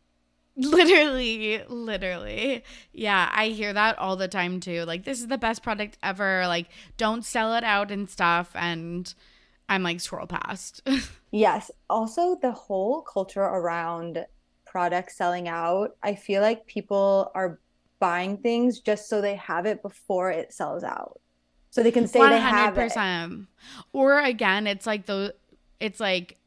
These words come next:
Speaker 1: you buy it, but it's like you didn't need, you have six other, like, bronzers or whatever. Like, you didn't need to buy it.
Speaker 2: Right. But this one sold out, so it must be good. And then it's almost like
Speaker 1: Yeah.
Speaker 2: a, like a clout thing. Like, "Oh, well, I got it before it sold out."
Speaker 1: Yeah. Like, "I have the L'Oreal Telescopic Lift Mascara and you don't," or whatever.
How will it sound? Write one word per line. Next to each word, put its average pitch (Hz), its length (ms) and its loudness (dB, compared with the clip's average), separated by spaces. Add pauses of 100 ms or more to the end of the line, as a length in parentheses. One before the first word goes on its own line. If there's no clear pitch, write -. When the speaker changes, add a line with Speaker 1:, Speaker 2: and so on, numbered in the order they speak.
(640)
Speaker 1:
you 214 400 -2
buy 202 420 4
it, 190 120 -6
but 202 100 -4
it's 196 160 -8
like 190 160 -8
you 202 120 -8
didn't 190 280 -4
need, 190 260 -8 (540)
you 202 160 0
have 190 180 4
six - 460 -8
other, 175 560 -4 (540)
like, 180 340 -4
bronzers 160 560 -2
or 175 80 -6
whatever. 127 320 -8
Like, 175 160 -6
you 180 120 -8
didn't 165 340 -6
need 170 200 -8
to 175 80 -8
buy - 180 -10
it. - 460 -10
Speaker 2:
Right. 185 380 0
But 220 160 -6
this 220 180 -2
one 226 140 0
sold 196 260 -6
out, 175 280 0
so 208 100 -8
it 170 80 -8
must 180 220 -8
be 208 100 -4
good. 180 260 -2
And 208 160 -2
then 214 120 0
it's 202 100 -4
almost 233 260 0
like 208 60 2
Speaker 1:
Yeah. 185 240 4
Speaker 2:
a, - 20 -10
like 220 140 -4
a 196 80 -4
clout 208 540 -2
thing. 185 160 -4
Like, 180 200 -2
"Oh, 196 120 -2
well, 190 160 -2
I 185 200 0
got 175 220 0
it 151 100 -8
before 185 280 -6
it - 80 -10
sold 165 240 -6
out." 233 300 -2
Speaker 1:
Yeah. 247 400 10
Like, 208 200 2
"I 196 220 4
have 196 180 0
the 208 80 -2
L'Oreal 180 420 -2
Telescopic 170 880 -6
Lift 165 360 -8
Mascara 156 640 -4
and 156 120 -6
you 160 140 -6
don't," - 380 -10
or - 40 -10
whatever. 131 560 -6